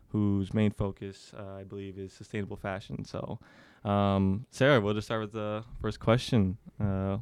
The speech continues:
so what, kinda tell us, like, what brought you into join the retail business and kind of just a little bit of background about you and the fashion industry itself. So,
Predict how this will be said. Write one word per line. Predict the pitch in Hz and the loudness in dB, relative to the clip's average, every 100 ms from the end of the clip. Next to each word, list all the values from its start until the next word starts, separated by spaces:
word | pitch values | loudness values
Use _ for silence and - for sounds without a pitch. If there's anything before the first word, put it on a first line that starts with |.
| - - | -8 -6
so | - 113 | 0 2
what, | 113 - | 2 0
kinda | 135 135 | 2 4
tell | 139 127 | 6 8
us, | 120 | 8
like, | 120 107 104 | 6 6 8
what | 104 | 8
brought | 104 107 - | 8 8 8
you | 104 | 8
into | 101 107 101 101 95 | 8 8 10 8 8
join | 104 107 | 8 8
the | 113 | 6
retail | 120 120 120 120 | 2 2 4 6
business | 117 117 135 - | 6 6 4 4
and | 101 98 | 2 4
kind | 107 | 4
of | 104 98 | 4 2
just | - - | -2 4
a | |
little | 147 | 6
bit | 123 | 6
of | 101 | 6
background | 98 - 101 | 6 6 6
about | 98 98 - | 6 4 4
you | 101 | 4
and | 101 | 4
the | 95 | 2
fashion | 101 95 104 | 0 2 0
industry | 95 - 101 | 0 4 4
itself. | 95 - 101 101 | 4 4 4 4
So, | - 101 104 | 2 2 0